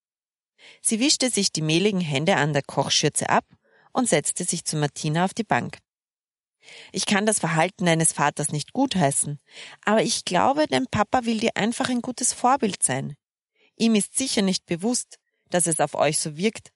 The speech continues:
als würde er behaupten, unfehlbar zu sein.“ „Was bedeutet unfehlbar?“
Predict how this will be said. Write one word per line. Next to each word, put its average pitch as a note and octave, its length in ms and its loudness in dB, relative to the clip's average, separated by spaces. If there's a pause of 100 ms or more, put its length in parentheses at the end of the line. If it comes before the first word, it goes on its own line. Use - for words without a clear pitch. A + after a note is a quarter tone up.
als - 260 0
würde F3 160 4
er C3+ 160 2
behaupten, D#3 580 -2
unfehlbar D#3+ 580 0
zu - 140 -4
sein.“ C3+ 380 -2 (880)
„Was D3 180 0
bedeutet D#3+ 600 0
unfehlbar?“ D3+ 760 0